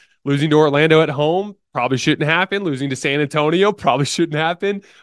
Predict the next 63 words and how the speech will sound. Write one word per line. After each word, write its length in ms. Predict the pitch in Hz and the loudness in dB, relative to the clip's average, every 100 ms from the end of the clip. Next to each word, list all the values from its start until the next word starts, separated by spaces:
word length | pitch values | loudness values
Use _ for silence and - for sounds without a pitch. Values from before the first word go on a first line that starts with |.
| _ | _
But 180 | 202 202 | 2 6
they've 180 | 202 175 | 4 6
been 240 | 208 185 | 4 4
really, 300 | 139 165 165 | 6 6 8
really 220 | 160 160 147 | 6 4 4
good. 300 | 123 127 127 | 4 4 4
They 100 | 123 | 2
were 100 | 120 | 2
really 200 | 143 139 | 0 0
good 160 | 147 | -4
against 260 | 139 139 - | -4 -6 -6
a 40 | |
tough 260 | - 139 - | -2 -2 -2
schedule 460 | - 131 123 139 | 2 2 4 2
for 160 | 127 139 | 2 -2
a 40 | |
month 240 | 123 127 - | -2 -4 -6
before 320 | 117 127 127 | -6 0 4
that. 280 | 135 127 - _ - | 4 4 0 _ -6
This 140 | 147 | -4
is 80 | 151 | -2
just 300 | 175 156 - _ - | 0 0 -2 _ -2
classic 420 | 160 170 - 170 | 2 2 0 -4
coaching. 360 | 165 135 - 104 | -2 -2 -4 -4
Gotta 160 | 117 | -2
stay 220 | - 160 | 0 2
on 100 | 156 | 2
top 240 | 156 151 151 | 0 -2 0
of 40 | |
your 80 | 143 | 2
guys. 300 | 127 123 123 | 4 4 4
Gotta 160 | 127 120 | 2 0
keep 240 | - 143 | -4 -4
them 140 | 139 | -2
motivated. 520 | 127 123 127 127 123 113 | 0 0 2 0 0 0
Make 180 | 139 | -2
them 180 | 285 233 - _ | 0 -4 -6 _
feel 560 | 185 196 190 170 135 - _ - | 0 4 6 6 4 -2 _ -2
like 200 | 151 117 | -2 2
they're 200 | 139 143 | 2 2
in 140 | 135 | 0
danger 460 | 123 127 135 123 123 | -2 -4 -4 -4 -4
even 280 | 131 123 127 | -4 -4 -4
when 160 | 127 | -2
they're 140 | 120 113 | -2 -2
not. 420 | 113 117 95 - - - | 0 0 0 -4 -14 -2
And 100 | 139 | 2
that's 160 | 147 - | 2 2
the 120 | 170 | 4
best 240 | 147 147 | 4 4
way 120 | 151 135 | 2 2
to 80 | |
get 220 | 120 139 139 | 4 4 4
a 40 | |
group 380 | 117 131 127 - - | 0 0 0 -4 -14
to 80 | - | -6
kinda 200 | 151 151 | -2 -2
do 120 | 131 143 | -2 -4
what 100 | 156 | -4
the 60 | |
Clippers 300 | 202 240 165 | -2 -2 0
are 100 | 147 | 0
doing, 180 | 127 | 0